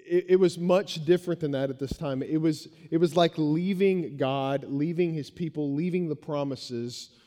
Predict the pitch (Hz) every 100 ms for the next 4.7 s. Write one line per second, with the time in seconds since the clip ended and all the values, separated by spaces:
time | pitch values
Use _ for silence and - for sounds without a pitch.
0 | _ - 165 143 160 170 143 151 160 143
1 | - - - 135 - 175 160 143 131 127
2 | 127 127 127 - 139 131 117 110 104 101
3 | - - - _ _ _ _ - 147 170
4 | 165 156 147 165 170 - -